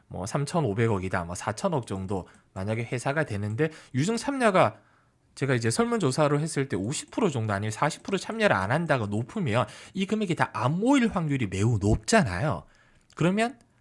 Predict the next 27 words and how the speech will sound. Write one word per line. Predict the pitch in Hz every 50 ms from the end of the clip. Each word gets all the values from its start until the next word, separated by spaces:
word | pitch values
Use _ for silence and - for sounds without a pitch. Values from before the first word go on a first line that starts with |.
| _ _ _ _ _ _ _
다시 | - - 139 - - 214
전략을 | - 107 90 98 110 123 131
짜야 | - - - - - 226
된다 | 226 175 147 120 - 95
이거예요. | 90 87 - 127 90 85 85 82 85
그래서 | - 127 131 - 165 156 - - - - - - _ _
최대한 | - - - 269 285 - 269 214 117 - - - _ _ _
이번 | - 110 120 185 208 214
주까지는 | - 208 196 - 180 160 - 175 170 175 170
참여할지 | - - 233 240 226 208 190 190 208 202 202 - 147
안 | 98 95 101
할지 | 113 117 113 - 143
솔직하게 | - - 202 - - - - 208 131 95 82 - -
좀 | - 101 90 - - _ _ _ _ _ - _ _ _
입장을 | - 147 147 - - 139 127 123 143 175 202 214 220 214 - _ _
말씀을 | - 98 98 92 87 - - - 131 113 101 98 101 113 - - -
해주셨으면 | 208 202 - 208 - - 110 - - - - 98 104 139 180 196 202 202 - -
좋겠습니다. | - - - 104 - - 156 151 - - - 98 87 87 95 95 90 - - - - - - - -
그러면 | 165 175 175 185 180 160 151 - _ _ _ _
아까 | 123 - -
말씀드린 | 135 110 110 110 - 135 127 131 123 139 -
이 | - 131
방에 | 127 - 113 127 160 156
입장하셔서 | 101 98 - - 165 165 156 143 - 123 107 -
벌써 | 110 110 127 -
백칠십육 | 131 92 90 - - 208 202 - 196 147 90 95 - 202 190 -
분인데 | 180 151 110 87 87 82 90 107 139 104